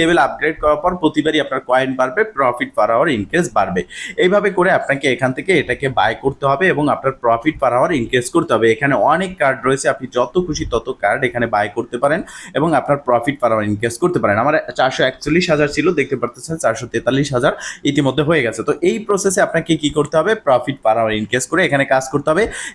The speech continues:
এছাড়াও যে আর্ন সেকশন রয়েছে, আর্ন সেকশনে আপনি ক্লিক করে দিবেন। এখানে ক্লিক করার পর দেখতে পারবেন যে ডেইলি রিওয়ার্ড একটা অপশন রয়েছে। ডেইলি রিওয়ার্ড আমি দেখিয়ে দিয়েছি, সেটা চেক করবেন, আর যে রিওয়ার্ডটা দিচ্ছে সেটা নিবেন। এছাড়াও এখানে রয়েছে টাস্ক লিস্ট, এই টাস্কের যে কাজগুলো রয়েছে এই টাস্কগুলো আপনারা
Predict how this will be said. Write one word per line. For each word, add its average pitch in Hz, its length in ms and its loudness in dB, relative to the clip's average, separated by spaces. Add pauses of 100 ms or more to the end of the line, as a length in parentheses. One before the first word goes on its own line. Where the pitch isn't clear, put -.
এছাড়াও 226 380 4
যে 208 60 2 (200)
আর্ন 160 140 2 (120)
সেকশন 165 360 0
রয়েছে, 113 220 2 (160)
আর্ন 123 200 0
সেকশনে 151 340 -2
আপনি - 200 -12
ক্লিক 117 240 -2
করে 113 160 2
দিবেন। 180 240 0
এখানে 151 240 0
ক্লিক 151 220 -2
করার 143 160 2
পর 147 80 2 (100)
দেখতে 123 220 -2
পারবেন 113 300 0
যে 117 80 0 (120)
ডেইলি 131 320 2
রিওয়ার্ড 113 280 2
একটা - 180 -4
অপশন 123 240 -8
রয়েছে। 131 200 2 (420)
ডেইলি 127 280 2
রিওয়ার্ড 131 240 2
আমি 120 160 0
দেখিয়ে 117 280 0
দিয়েছি, 131 180 0 (100)
সেটা 123 140 -2 (100)
চেক 113 120 0 (100)
করবেন, 143 240 0 (420)
আর 120 120 2 (160)
যে 123 60 0 (380)
রিওয়ার্ডটা 131 400 2
দিচ্ছে 120 260 -4
সেটা 131 240 -2
নিবেন। 165 160 2 (160)
এছাড়াও 165 340 2
এখানে 143 180 2 (100)
রয়েছে 127 200 -2 (100)
টাস্ক 131 280 -2
লিস্ট, 185 240 2
এই 131 60 2 (100)
টাস্কের 170 460 0 (100)
যে 160 80 2 (180)
কাজগুলো 135 440 0
রয়েছে 123 280 2
এই 135 100 -4
টাস্কগুলো 117 400 0
আপনারা 107 200 -2